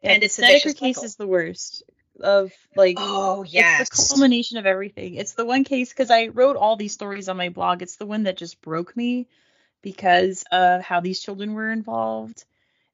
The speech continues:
Speaker 1: and what this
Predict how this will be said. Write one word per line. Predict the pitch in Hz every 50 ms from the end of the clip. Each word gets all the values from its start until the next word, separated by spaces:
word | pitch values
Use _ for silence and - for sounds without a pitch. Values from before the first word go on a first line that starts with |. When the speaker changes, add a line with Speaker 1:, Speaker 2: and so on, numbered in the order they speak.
| _ -
Speaker 1:
and | 190 196 190 185 185 180 185 185 - - _ _ _ _ _ _ _ _ _ _ _ _ _ _ _ _
what | _ - 185 202 208 202 202 - - - -
this | - 196 196 196 - - - -